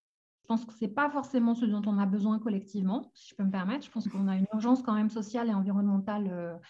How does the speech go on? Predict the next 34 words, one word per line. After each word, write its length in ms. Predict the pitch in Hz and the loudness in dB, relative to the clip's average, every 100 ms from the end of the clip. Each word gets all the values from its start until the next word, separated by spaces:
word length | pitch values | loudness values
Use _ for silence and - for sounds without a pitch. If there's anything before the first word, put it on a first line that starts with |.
| - - - _ _ | -20 -20 -20 _ _
telle 420 | 302 294 277 170 - | 2 4 2 0 -6
que, 120 | - | -4
euh, 580 | 226 208 190 175 175 175 | -2 0 -2 -2 -4 -2
le, 160 | 190 196 | 0 2
le 140 | 208 | 4
moindre 360 | 214 262 339 269 | 8 8 6 4
euro, 480 | 262 233 247 240 214 | 4 4 2 2 0
euh, 140 | 170 | -2
à 120 | 196 | -2
mon 180 | 202 285 | 2 4
avis, 380 | 254 233 233 233 196 | 4 2 -2 -2 -2
devrait 300 | 202 196 202 | -2 -2 0
aller, 360 | 196 202 214 196 | 0 0 0 -2
euh, 120 | 185 | -6
prioritairement 720 | - 294 254 247 226 226 226 | -2 2 2 2 2 2 2
sur 160 | 220 | -2
des 120 | 190 196 | -6 -6
projets 480 | - 196 202 135 | -4 -2 0 -2
de, 100 | 92 - - | -4 -8 -6
de, 360 | - 180 175 - - - _ - | -8 -6 -10 -14 -20 -20 _ -2
qui 120 | 226 | 2
visent 200 | 247 233 | 4 4
à 60 | |
résoudre 300 | 208 240 285 | 4 4 4
des 100 | 233 | 0
problèmes 300 | 226 226 214 | -2 -2 -2
sociaux, 300 | 202 208 233 | -2 -6 -4
environnementaux 680 | 220 202 202 208 196 196 208 | -2 -2 0 0 0 -2 -2
urgents 420 | 240 247 233 240 220 | 0 2 2 0 -2
et 60 | |
pressants. 360 | 196 196 196 254 | -2 -8 -6 -6
Je 80 | - | -6
pense 160 | 202 | -8
que 100 | 202 | -4